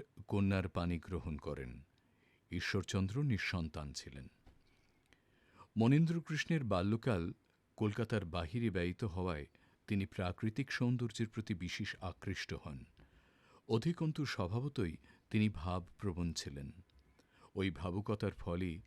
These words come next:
সাহিত্যের প্রতি তাহার যথেষ্ট আকর্ষণ থাকিলেও বিদ্যালয়ের পাঠ অধিক দূর অগ্রসর হয় নাই।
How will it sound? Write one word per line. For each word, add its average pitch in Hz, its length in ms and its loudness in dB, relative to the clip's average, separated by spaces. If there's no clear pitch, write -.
সাহিত্যের 117 520 -4
প্রতি 123 440 -4
তাহার 110 300 0
যথেষ্ট 107 460 -2
আকর্ষণ 95 580 -2
থাকিলেও 87 640 -4
বিদ্যালয়ের 95 760 0
পাঠ 95 360 0
অধিক 98 400 0
দূর 95 320 -2
অগ্রসর 80 680 -8
হয় 71 260 -10
নাই। 64 320 -10